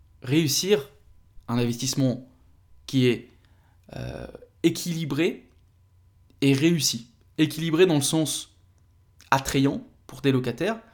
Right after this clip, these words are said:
mais aussi attrayant pour toi en termes de cash. Euh, je l'ai déjà dit, hein, c'est les amis, <laughs> l'emplacement. L'emplacement, l'emplacement, l'emplacement.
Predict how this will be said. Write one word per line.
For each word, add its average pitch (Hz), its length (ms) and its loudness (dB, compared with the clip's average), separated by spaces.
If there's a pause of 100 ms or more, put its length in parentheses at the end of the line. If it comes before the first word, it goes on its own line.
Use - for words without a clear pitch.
(340)
mais 139 340 6
aussi 151 540 0
attrayant 147 380 0
pour 131 240 -10
toi 180 220 0
en - 100 0
termes 143 260 -2
de 123 80 -2
cash. - 440 -12 (800)
Euh, 120 520 2 (1300)
je 120 120 -4
l'ai 127 60 2
déjà 120 160 0
dit, 170 220 0
hein, 139 220 0
c'est - 160 -8
les 113 140 -2
amis, 139 240 0 (120)
<laughs> 120 120 -6
l'emplacement. 135 600 0 (560)
L'emplacement, 143 480 2
l'emplacement, 135 380 0
l'emplacement. 190 560 -2